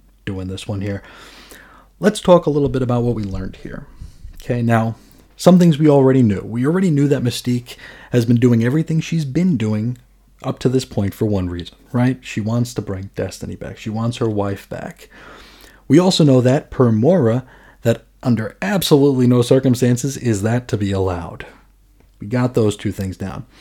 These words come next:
Up to this point, we know that Mystique has gone on the Mother Mold mission where she perished, and upon resurrection, she was installed as a chair on the Quiet Council. That's what we knew.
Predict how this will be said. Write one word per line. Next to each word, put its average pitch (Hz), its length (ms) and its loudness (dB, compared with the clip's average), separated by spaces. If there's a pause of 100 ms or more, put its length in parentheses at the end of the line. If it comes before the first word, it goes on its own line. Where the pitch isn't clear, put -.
(580)
Up 165 160 0
to 143 80 6
this 180 180 4
point, 139 280 2
we 127 80 2
know 131 140 4
that 135 120 0
Mystique 151 340 -4
has 120 140 -4
gone 131 320 -2
on 131 160 -2
the 127 80 0
Mother 135 240 0
Mold 165 240 2
mission 117 380 0
where 98 160 -2
she - 160 -4
perished, - 600 -4 (440)
and 131 140 4
upon 127 280 2
resurrection, 117 560 0
she 123 120 -2
was 117 160 0
installed 127 520 0
as 131 200 -4
a 135 60 -2
chair 107 380 -2
on 107 140 -4
the 107 60 -2
Quiet 95 360 -6
Council. - 500 -12 (560)
That's 139 280 0
what 139 120 4
we 131 120 2
knew. 101 220 0